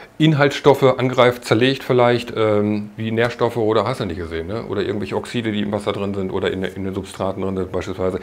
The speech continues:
Das könnte auch eine interessante Sache sein. Aber wie gesagt, das rauszufinden, das ist ein Ding der Unmöglichkeit, also für uns hier, ne? Das geht nicht. Da müsste man wirklich ein Labor haben, um das alles, äh, ja, rauszufinden, was da für Prozesse stattfinden,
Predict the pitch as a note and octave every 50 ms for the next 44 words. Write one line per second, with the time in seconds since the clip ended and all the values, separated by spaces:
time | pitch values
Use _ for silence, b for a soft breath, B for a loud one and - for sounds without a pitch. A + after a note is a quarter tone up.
0 | B B B B B B B B B - G#2 G2+ A2 - - - - C3 C3 C3+
1 | C3+ C#3+ - - B2+ C#3+ D3 - D3+ C3+ A#2+ C3 B2 A2+ - C3+ C3+ C#3 B2 A#2+
2 | D3 F3+ F3 C3 G#2+ G2 G#2 G2 F#2+ F#2+ - B B B B B B B - A2
3 | A2 G#2+ B2 B2 C3 A#2+ A#2+ C#3 B2+ - A2 G#2 A#2+ A#2+ - D3 C3+ D#3 E3+ D3
4 | - - - B2 - D3 C#3 A#2 G2+ G#2+ G#2 G#2+ D3+ - D3 C3 C#3 C3+ C3 B2+
5 | B2+ C#3 D#3 E3+ D3+ A2 - G2+ F#2 - - G2+ F#2+ F#2 G2+ F#2 F#2+ F#2+ F2 -
6 | A#2+ C3 C3 B2+ - - F2+ F2+ F2+ G2 A#2 C3 A#2+ A2 A2 G#2 - - C#3 C#3
7 | - F#2+ F#2 F2 F2 B B B B B B B B B - G2+ G#2+ A#2+ B2 -
8 | - A#2+ A#2 A2+ B2 B2+ A#2 G#2 A#2 A2 G#2 G2+ G#2+ C3 D3+ B2+ F#2+ F#2+ F#2 F2
9 | G2 A2+ A#2 B2 - G#2+ G#2+ G#2+ G2+ G2+ - G#2 G#2+ G#2 G#2 - - F#2+ G2 G2
10 | G2 G2 - - G#2+ G2+ F2 - G#2+ G#2+ A2 - - - G#2 - - C3+ C3+ A2
11 | F#2+ F#2 F#2+ G2 G2 - - - G2 F#2 F2 F2 F2+ - - - - _ - G2
12 | - - G#2+ F#2+ - - A#2 - - - - - - - - - - - - G#2+
13 | C#3+ E3 C#3 A2+ G#2 G2+